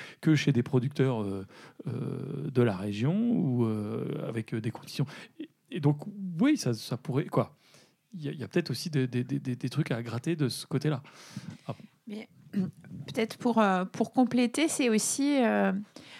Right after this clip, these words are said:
Speaker 2: c'est vertigineux ce projet parce que on, finalement, on, on doit se projeter dans un monde qu'on connaît pas.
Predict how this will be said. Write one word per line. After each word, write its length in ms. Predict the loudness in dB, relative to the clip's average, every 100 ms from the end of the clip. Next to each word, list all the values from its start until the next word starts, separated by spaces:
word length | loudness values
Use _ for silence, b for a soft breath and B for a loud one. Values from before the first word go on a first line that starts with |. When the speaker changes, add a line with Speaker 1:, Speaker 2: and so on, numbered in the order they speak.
| B -20 _ _ _ -6
Speaker 2:
c'est 220 | 0 4
vertigineux 680 | 4 2 2 4 6 6 4
ce 80 |
projet 360 | 4 6 6 6
parce 280 | 4 2 2
que 260 | 4 4 4
on, 640 | 2 4 2 0 -2 -2 -4
finalement, 640 | -2 2 4 6 6 4
on, 300 | 2 2 2 2
on 160 | 2
doit 220 | 6 6 4
se 80 |
projeter 500 | 2 2 2 4 0
dans 280 | 4 2 4
un 100 | 4
monde 240 | 4 4 2
qu'on 200 | 0 4
connaît 340 | 6 6 6
pas. 280 | 2 -6